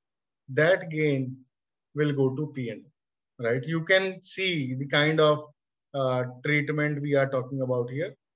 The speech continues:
So it all depends on the rule. You are right. We follow the concept of conservatism. Is that okay? Because,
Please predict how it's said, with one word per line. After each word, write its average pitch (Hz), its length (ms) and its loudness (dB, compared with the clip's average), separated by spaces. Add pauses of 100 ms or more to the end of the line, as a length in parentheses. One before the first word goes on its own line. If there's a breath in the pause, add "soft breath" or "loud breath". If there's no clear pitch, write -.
(220)
So 165 120 -2
it 160 140 2
all 208 200 6
depends 160 840 0 (160)
on 143 200 2
the 139 200 2
rule. 110 200 -6 (1000)
You 151 220 2
are 190 180 6
right. 180 320 4 (720)
We 170 160 -4
follow 156 400 4
the 151 120 -2
concept 131 520 -4
of 208 180 -2 (240)
conservatism. 117 600 -8 (1700)
Is 135 100 -4
that 175 140 0
okay? 190 200 -6 (540)
Because, 165 1080 2